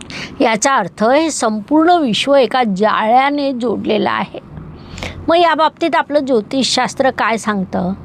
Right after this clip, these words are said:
तर आपल्या शास्त्राचं असं म्हणणं आहे की ग्रह नक्षत्रांची ऊर्जा आपल्यावर प्रभाव करते. क्वांटम फिजिक्समधील ऑब्झर्व्हर इफेक्ट हा जो सिद्धांत आहे, त्याला जर आपण ज्योतिषशास्त्रानुसार विचार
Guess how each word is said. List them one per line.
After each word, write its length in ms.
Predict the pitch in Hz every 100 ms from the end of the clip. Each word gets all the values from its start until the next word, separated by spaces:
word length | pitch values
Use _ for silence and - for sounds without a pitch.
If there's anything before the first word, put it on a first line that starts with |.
| - - -
तर 60 | 294
आपल्या 340 | 262 208 269 247
शास्त्राचं 720 | - 208 - 254 285 285 277
असं 160 | 233 247
म्हणणं 360 | 220 196 196
आहे 380 | 202 185 185 277
की 160 | 277 320
ग्रह 440 | 226 208 190 269
नक्षत्रांची 840 | 311 247 - 220 220 208 208 247
ऊर्जा 400 | 254 214 180 262
आपल्यावर 500 | 254 214 226 208 220
प्रभाव 400 | 202 220 165 190
करते. 360 | 202 190 - 220 - - - - -
क्वांटम 340 | 214 220 262
फिजिक्समधील 800 | 254 247 233 - - 233 208 233
ऑब्झर्व्हर 680 | - 180 180 226 254 294 285
इफेक्ट 460 | 247 - 214 220
हा 140 | 220 233 233
जो 100 | 247
सिद्धांत 560 | 247 196 175 202 233 226
आहे, 440 | 214 185 180 170 - - - -
त्याला 340 | 269 247 269 294
जर 200 | 262 240
आपण 360 | 202 269 254
ज्योतिषशास्त्रानुसार 1300 | 202 220 - 285 294 - 220 - 240 233 220 226 226
विचार 360 | 202 - 226